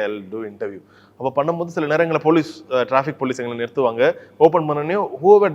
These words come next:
director, actor தான், "ஹாய், ஹாய் சார் நீங்களான்னு" சொல்லிட்டு விட்டுருவாங்க. எனக்கு இப்ப தோணுது, மத்த ஆக்டர்ஸ்க்கே அப்படின்னா உங்களை வந்து பயங்கர ரெஸ்பெக்டோட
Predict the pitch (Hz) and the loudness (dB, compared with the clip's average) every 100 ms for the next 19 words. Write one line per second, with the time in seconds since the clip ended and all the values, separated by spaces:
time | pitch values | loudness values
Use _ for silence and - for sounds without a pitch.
0 | 135 139 147 156 151 139 151 143 170 202 | 2 2 0 0 0 0 -4 -4 0 0
1 | 180 175 180 165 165 151 156 147 135 139 | 0 -2 0 -2 0 0 0 -2 -6 -6
2 | 131 143 127 104 92 - _ _ _ 151 | -4 0 0 -2 -10 -16 _ _ _ -4
3 | 170 156 156 175 175 208 175 123 123 123 | -2 -2 -4 -2 -2 0 -2 -4 -4 -8
4 | - 175 175 196 190 208 165 165 156 123 | 0 0 2 -2 0 2 4 4 4 6
5 | 123 160 156 175 185 190 226 160 139 175 | 6 4 2 0 2 2 0 0 0 2
6 | 208 202 151 170 156 156 | 2 2 0 -4 -2 0